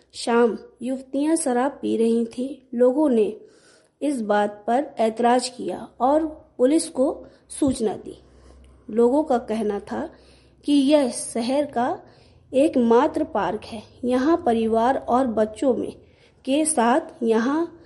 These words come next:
समय बिताने आते हैं। पुलि-, पुलिस यहाँ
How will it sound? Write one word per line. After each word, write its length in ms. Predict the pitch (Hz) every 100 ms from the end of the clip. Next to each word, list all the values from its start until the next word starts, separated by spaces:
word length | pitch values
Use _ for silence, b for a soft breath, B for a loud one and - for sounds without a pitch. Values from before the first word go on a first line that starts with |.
| B B
समय 420 | - 240 262 294
बिताने 680 | 220 214 208 220 294 269 - _ -
आते 320 | 214 - 214
हैं। 260 | 214 208 b b b b
पुलि-, 540 | 269 302 359 - - -
पुलिस 320 | 262 370 370
यहाँ 480 | 277 240 214 240